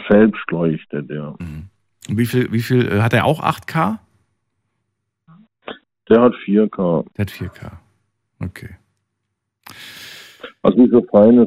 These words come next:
Speaker 1: Sache. Also ich bin f-, meine Wohnung ist voll auf Heimkino ausgerichtet.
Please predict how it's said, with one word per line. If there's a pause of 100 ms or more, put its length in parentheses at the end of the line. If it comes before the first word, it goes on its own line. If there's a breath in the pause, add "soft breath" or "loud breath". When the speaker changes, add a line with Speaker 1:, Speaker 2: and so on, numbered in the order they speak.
Speaker 1:
Sache.
Also
ich
bin
f-,
meine
Wohnung
ist (100)
voll
auf (120)
Heimkino
ausgerichtet.